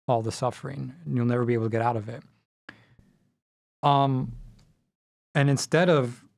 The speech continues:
reproducing the violence, the role of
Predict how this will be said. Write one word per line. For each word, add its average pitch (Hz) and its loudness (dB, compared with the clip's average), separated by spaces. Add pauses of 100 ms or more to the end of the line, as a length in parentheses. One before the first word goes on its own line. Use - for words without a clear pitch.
(140)
reproducing 143 2 (260)
the 127 0
violence, 117 2
the 127 0
role 151 6
of 123 2